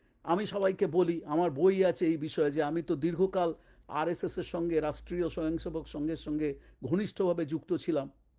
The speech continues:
ভীষণ ঘনিষ্ঠভাবে। আমার বাবা ছিলেন অটল বিহারী বাজপেয়ীর খুব কাছের মানুষ, আমি আমার বাড়িতে, আহ, একেবারে বাল্যকাল থেকে আরএসএসের বিরাট বিরাট নেতাদের আমি দেখেছি।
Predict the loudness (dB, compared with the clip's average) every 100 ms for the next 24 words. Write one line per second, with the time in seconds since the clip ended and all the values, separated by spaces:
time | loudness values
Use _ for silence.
0 | _ _ _ -6 -4 -2 0 0 -2 0
1 | 0 2 0 0 -2 0 2 2 0 -4
2 | _ _ -6 0 2 2 2 2 4 4
3 | 4 0 -4 -2 2 2 0 -6 -16 _
4 | _ -10 -6 -6 -6 -6 0 0 2 2
5 | 0 -4 -14 _ _ _ _ _ -4 0
6 | 0 0 0 0 0 0 0 0 0 0
7 | 0 -4 -12 _ _ -6 -2 0 -2 -6
8 | -20 -16 -8 -6 0 2 2 -4 -12 _
9 | -8 -2 0 2 2 2 2 0 0 0
10 | 0 0 -2 -2 -2 -2 0 2 2 2
11 | -2 -2 -2 -4 -6 -4 -4 -2 -2 -2
12 | -2 -4 -6 -10